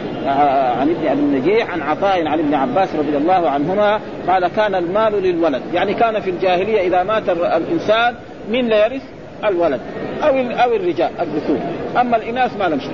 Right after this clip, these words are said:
سواء كانوا بنتا أو بنتين أو ثلاثة أو عشرة، ما لهم. الأم ما ترث،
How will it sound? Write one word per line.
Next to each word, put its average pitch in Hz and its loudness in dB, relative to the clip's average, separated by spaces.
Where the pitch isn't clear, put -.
سواء 180 2
كانوا 175 2
بنتا 208 0
أو 175 2
بنتين 175 0
أو 180 2
ثلاثة 208 0
أو 170 2
عشرة، 214 0
ما 190 0
لهم. - 0
الأم 214 -2
ما 196 2
ترث، 156 0